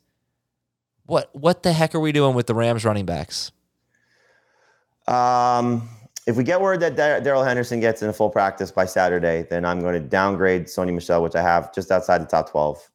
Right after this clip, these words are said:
Speaker 2: I still would start Michel over Henderson right now, and that might be silly come Monday,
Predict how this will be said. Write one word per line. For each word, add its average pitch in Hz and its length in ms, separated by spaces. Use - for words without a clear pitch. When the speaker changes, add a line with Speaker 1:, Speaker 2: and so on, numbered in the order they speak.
Speaker 2:
I 85 80
still 117 340
would 117 140
start 104 380
Michel 95 340
over 87 220
Henderson 87 420
right 82 200
now, 76 360
and 80 320
that 87 120
might 87 200
be 85 220
silly 80 360
come 80 200
Monday, 73 340